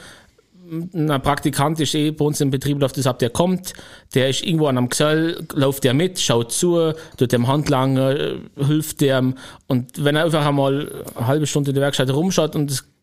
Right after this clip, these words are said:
das Allgemeinspektrum anguckt, wie läuft's ab, was sind die jetzt, was macht jetzt der andere? Und drum, die, jederzeit gern, wir haben auch immer wieder Praktika, sei es von der Schule oder in der Ferienzeit, wenn sie sich selber daran interessiert.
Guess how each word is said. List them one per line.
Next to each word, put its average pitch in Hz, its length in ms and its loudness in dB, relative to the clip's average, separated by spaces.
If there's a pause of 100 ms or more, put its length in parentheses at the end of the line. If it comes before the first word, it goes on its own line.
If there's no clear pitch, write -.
das 135 160 -2
Allgemeinspektrum 139 680 2
anguckt, 139 600 0
wie 147 140 2
läuft's 127 300 0
ab, 143 240 0
was 127 220 2
sind 151 240 2
die 147 60 4
jetzt, 139 200 0
was 123 140 2
macht 131 180 0
jetzt - 160 -2
der 135 100 2
andere? 139 440 2 (380)
Und 120 600 -4 (140)
drum, 113 380 0 (120)
die, 123 100 0 (220)
jederzeit 147 420 0
gern, 151 300 2
wir 139 120 2
haben 151 280 0
auch 143 120 4
immer 160 180 2
wieder 165 160 2
Praktika, 156 540 0
sei 143 140 2
es 135 100 -4
von 139 80 -4
der 135 80 0
Schule 160 500 0 (320)
oder 135 680 0
in 151 200 0
der 131 100 0
Ferienzeit, 143 720 0
wenn 135 100 2
sie 135 140 -4
sich 123 180 0
selber 143 320 2
daran 131 240 0
interessiert. 131 800 -2